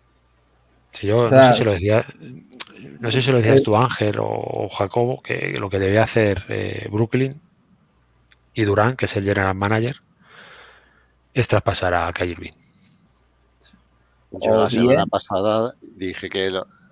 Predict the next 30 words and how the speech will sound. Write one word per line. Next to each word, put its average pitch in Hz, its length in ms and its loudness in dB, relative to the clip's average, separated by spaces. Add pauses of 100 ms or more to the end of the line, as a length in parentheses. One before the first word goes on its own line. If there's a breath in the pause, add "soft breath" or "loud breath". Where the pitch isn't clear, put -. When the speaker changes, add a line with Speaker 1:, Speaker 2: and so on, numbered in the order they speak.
(140)
Speaker 3:
vamos, 90 400 -6
lo 82 100 -8
mandaba 82 680 -6
a 87 320 -12
Los 82 160 -16
Ángeles 85 380 -14
por 85 160 -10
Westbrook, 95 500 -8 (180)
que 80 140 -16
parece 80 260 -12
que 78 80 -14
lo 82 120 -10
querían 78 280 -10
Los 76 160 -14
Ángeles, 78 460 -14 (380)
por 92 100 -8
lo 85 60 -8
menos 87 200 -10
en 92 120 -8
pretemporada, 82 640 -8 (960)
o 85 140 -10
este 80 180 -12
verano, 95 420 -6 (540)
que 64 160 -14
yo 71 100 -16
se 80 80 -16
lo 76 160 -10
mandaba 67 340 -8
directamente, 85 640 -8
vamos, - 280 -16